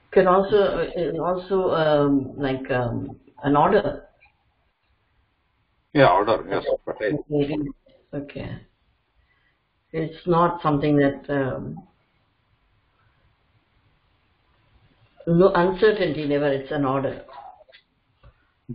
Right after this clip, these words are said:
Speaker 2: Yeah, uncertainty could be used, like maybe <clears throat> order also can, it, it might also mean the order, because the vidhi, the name vidhi itself means order here. Niyama.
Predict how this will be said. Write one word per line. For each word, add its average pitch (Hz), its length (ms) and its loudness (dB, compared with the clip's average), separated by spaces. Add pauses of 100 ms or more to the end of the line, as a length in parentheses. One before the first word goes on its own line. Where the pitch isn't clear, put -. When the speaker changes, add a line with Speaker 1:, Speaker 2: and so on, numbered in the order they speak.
(120)
Speaker 2:
Yeah, 120 340 0
uncertainty 139 800 2
could 143 160 0
be 139 80 2
used, 113 220 2
like - 180 -2
maybe 104 380 -2 (300)
<clears throat> - 40 -6 (1300)
order 117 420 4
also 117 320 -2
can, 117 340 -8
it, 110 260 -8
it 131 160 -10 (160)
might 113 240 0
also 110 260 0
mean 107 140 -6
the 104 60 0
order, 95 280 2 (280)
because 107 340 0
the 113 80 2
vidhi, 117 560 2 (400)
the 104 100 0
name 127 320 0
vidhi 117 320 2
itself 131 300 -2 (100)
means 123 260 -6 (180)
order 98 280 -2
here. 78 200 -8 (280)
Niyama. 107 380 -2